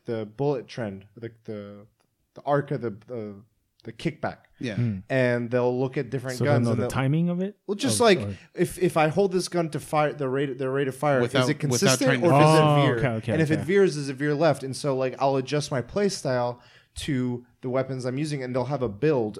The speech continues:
Speaker 1: essentially, of, and it might
Speaker 3: Hmm.
Speaker 1: not be as intricate as, like, a D and D build where
Speaker 2: Yeah.
Speaker 1: you're, like, min-maxing stats,
Speaker 2: Mm-hmm.
Speaker 1: but you could be like, "I'm gonna use tactical this, I'm gonna use flashbangs, and then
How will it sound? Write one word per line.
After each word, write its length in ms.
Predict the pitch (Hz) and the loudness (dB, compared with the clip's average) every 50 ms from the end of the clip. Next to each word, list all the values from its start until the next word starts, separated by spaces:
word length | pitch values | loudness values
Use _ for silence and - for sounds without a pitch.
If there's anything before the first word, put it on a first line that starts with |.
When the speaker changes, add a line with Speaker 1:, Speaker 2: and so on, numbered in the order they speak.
| - | -12
Speaker 1:
essentially, 580 | 131 120 - 127 120 113 110 - 117 117 117 117 | -10 -8 -4 -4 -4 -4 -6 -6 -6 -4 -4 -4
of, 220 | 120 123 117 110 - | -4 -6 -8 -8 -6
and 120 | - 165 190 | -2 0 0
it 100 | 196 196 | 2 4
might 140 | 214 233 | 4 2
Speaker 3:
Hmm. 40 | - | 4
Speaker 1:
not 140 | 220 208 170 | 2 2 2
be 100 | 180 170 | 4 2
as 140 | 156 135 160 | 2 2 0
intricate 360 | 170 147 151 147 - 160 156 | -2 -4 -6 -6 -4 -2 -2
as, 160 | 139 127 123 | -2 -2 -2
like, 140 | 135 131 127 | -6 -6 -6
a 60 | 135 | -6
D 280 | 120 107 123 131 139 135 | -8 -8 -6 -4 -2 -2
and 160 | 123 123 120 | -2 -4 -4
D 120 | 127 135 | -4 -4
build 280 | 131 113 127 123 120 117 | -4 0 0 0 0 2
where 80 | 123 120 | 0 0
Speaker 2:
Yeah. 60 | 120 | 2
Speaker 1:
you're, 80 | 120 120 | 2 2
like, 180 | 117 110 104 | 2 0 0
min-maxing 640 | 120 135 135 131 127 123 123 127 - - - 139 127 | -2 -2 -2 0 0 0 0 -2 -2 -6 -8 -8 -8
stats, 420 | 113 - - 143 139 139 127 - - | -8 -8 -6 -4 -4 -4 -4 -4 -6
Speaker 2:
Mm-hmm. 140 | 127 127 | -6 -2
Speaker 1:
but 260 | 131 131 123 110 - _ - - - _ _ _ _ - | -2 -2 -2 -4 -6 _ -20 -20 -20 _ _ _ _ -10
you 140 | 143 151 151 | -6 -6 -6
could 400 | 147 - - 185 175 160 147 139 | -6 -2 0 2 2 2 0 -2
be 160 | 156 151 147 | 0 0 2
like, 340 | 147 139 131 123 123 - - | 2 2 2 0 -2 -4 -8
"I'm 120 | 135 131 | -6 -4
gonna 120 | 135 139 139 | -4 -4 -6
use 360 | 135 143 139 131 127 123 - | -6 -6 -6 -8 -8 -12 -12
tactical 600 | - - 143 135 - 147 143 - 135 131 123 120 | -6 -6 -6 -6 -6 -10 -6 -4 -2 -2 -2 -2
this, 420 | 117 127 160 165 165 147 - - - | -2 0 2 2 2 2 0 -4 -6
I'm 100 | - 131 | -6 -4
gonna 140 | 123 127 | -4 -4
use 260 | 123 120 127 120 120 - | -4 -4 -4 -6 -6 -4
flashbangs, 640 | - 135 139 139 143 - - 135 127 123 120 117 - - | -4 -4 -4 -4 -6 -10 -8 -8 -8 -8 -10 -14 -14 -14
and 200 | - 120 120 120 | -10 -8 -6 -4
then 240 | 120 117 117 113 110 | -2 -2 -4 -4 -8